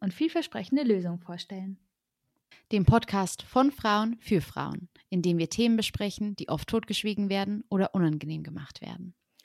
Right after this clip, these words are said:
Speaker 1: Hi, ich bin Caro, Wirtschaftswissenschaftlerin, Social-Media-Expertin, die ihren Master in Health Economics in Stockholm macht.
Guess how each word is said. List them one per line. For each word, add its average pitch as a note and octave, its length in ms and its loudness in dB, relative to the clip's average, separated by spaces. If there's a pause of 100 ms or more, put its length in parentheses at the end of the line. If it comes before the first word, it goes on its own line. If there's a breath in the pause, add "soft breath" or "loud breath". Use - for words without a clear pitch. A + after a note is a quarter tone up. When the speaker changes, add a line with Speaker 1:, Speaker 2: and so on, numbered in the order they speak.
Speaker 1:
Hi, A3+ 240 0 (100)
ich - 120 -12
bin A3 120 0
Caro, G#3 460 -6 (220)
Wirtschaftswissenschaftlerin, D4+ 1120 -8 (400 loud breath)
Social-Media-Expertin, D4 1300 -2 (300 loud breath)
die C#4+ 60 0
ihren C#4 140 4
Master G3 440 -2
in G#3 80 -2
Health G3 220 -8
Economics A3+ 520 -4
in C#4+ 80 -8
Stockholm F#3+ 380 -10
macht. - 340 -14